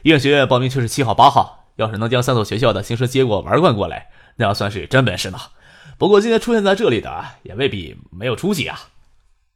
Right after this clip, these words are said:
一个剃着寸头、身材高大、少说有一米八五、卧蚕眉、眼睛却略细长的青年转过身来，纠正张克的说辞。看到蒙乐，张克差点就笑出声来。这个山东汉子长相凶恶，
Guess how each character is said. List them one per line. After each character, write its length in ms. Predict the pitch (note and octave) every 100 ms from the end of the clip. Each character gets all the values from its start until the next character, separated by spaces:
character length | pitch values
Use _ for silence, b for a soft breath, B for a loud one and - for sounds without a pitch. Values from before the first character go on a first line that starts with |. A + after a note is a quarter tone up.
| _ _
一 140 | F#3+
个 80 | A#3+
剃 160 | - A3
着 100 | F#3
寸 220 | - E3
头、 340 | A2 G#2+ -
身 160 | - C#3+
材 160 | C3
高 180 | C3 E3
大、 220 | D3 F#2+ -
少 140 | C3+
说 100 | F#3
有 60 | C3+
一 80 |
米 140 | F3 B2
八 180 | E3 F#3
五、 260 | E2 - - _ _ _ _ _
卧 120 | D3+
蚕 220 | C3+ C3+ C3+
眉、 320 | G#2 A2 b b
眼 100 | D3
睛 100 | G3+
却 200 | G#3 G#3+
略 120 | G#3
细 180 | F3+ E3
长 140 | C#3+ D3
的 60 |
青 140 | C3 C#3+
年 100 | C#3+
转 160 | F#2+
过 100 | G#2
身 160 | - C3
来， 280 | E2+ E2+ - -
纠 140 | F3
正 120 | B2+
张 160 | D3+ D#3+
克 120 | A#2+
的 60 | G#2+
说 200 | C#3 C3+
辞。 300 | - - _ _ _ _ _
看 180 | C#3 B2+
到 80 |
蒙 240 | G#2 E2 F2+
乐， 220 | A2 - b b b b -
张 160 | A3+
克 80 | G#3+
差 120 | G3+
点 140 | F3+ D3+
就 60 |
笑 160 | F#3+ D#3
出 120 | F#3+
声 200 | - G3+
来。 260 | G#2+ - _ _ _
这 140 | B2
个 80 | A2
山 200 | - C3+
东 120 | C3+
汉 160 | B2+ A#2
子 160 | G#2
长 160 | F#2+ E2+
相 160 | A2 G#2
凶 220 | C#3 D#3+
恶， 220 | G2+